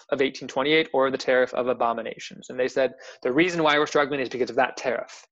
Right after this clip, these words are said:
because of those wealthy people up, up in the North who are, who, who are passing taxes affecting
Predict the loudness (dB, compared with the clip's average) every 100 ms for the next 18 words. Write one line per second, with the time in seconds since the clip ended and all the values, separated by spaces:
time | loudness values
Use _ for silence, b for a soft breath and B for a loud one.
0 | _ b b -2 0 2 2 2 2 2
1 | 2 -2 -2 -2 0 0 -2 -8 b b
2 | b -2 -2 -2 -2 2 2 2 0 0
3 | 2 -2 -2 -2 -2 -2 -2 -2 -2 -2
4 | -2 -2 -8 -8 -12 _ _ _ _ -10
5 | -8 -2 -4 -4 -18